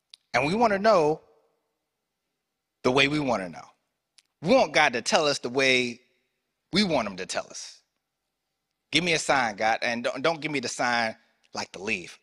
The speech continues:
I need you to tell me. I need you to show me."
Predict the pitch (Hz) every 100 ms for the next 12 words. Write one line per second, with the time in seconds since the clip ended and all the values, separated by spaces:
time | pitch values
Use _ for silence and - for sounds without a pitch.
0 | 123 143 139 123 - 120 101 92 113 90
1 | 78 - _ _ _ _ _ _ _ _
2 | _ _ _ _ - 139 127 117 123 117
3 | 104 104 _ - 107 - 101 80